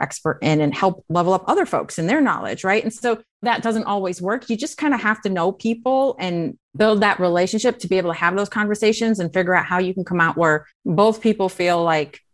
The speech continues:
"I can get on board with this." You might not be a hundred percent, "I got everything I wanted out of that conversation," but, like, you can get on board, right? Because that level of maturity is required on, on all of us. It's not, you know, having that, "Okay, my expectation are all these things and I better get every single thing that I expected or I'm gonna be completely unhappy." Like,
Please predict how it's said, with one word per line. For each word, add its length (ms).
"I 60
can 340
get 140
on 160
board 320
with 160
this." 320
You 120
might 160
not 140
be 100
a 60
hundred 220
percent, 260
"I 60
got 160
everything 280
I 60
wanted 360
out 120
of 60
that 160
conversation," 560
but, 140
like, 180
you 120
can 180
get 160
on 200
board, 300
right? 240
Because 240
that 220
level 280
of 100
maturity 440
is 100
required 380
on, 240
on 100
all 160
of 100
us. 220
It's 220
not, 320
you 100
know, 200
having 360
that, 240
"Okay, 240
my 200
expectation 560
are 80
all 100
these 200
things 240
and 80
I 40
better 180
get 200
every 220
single 240
thing 180
that 120
I 60
expected 440
or 60
I'm 60
gonna 100
be 80
completely 380
unhappy." 520
Like, 220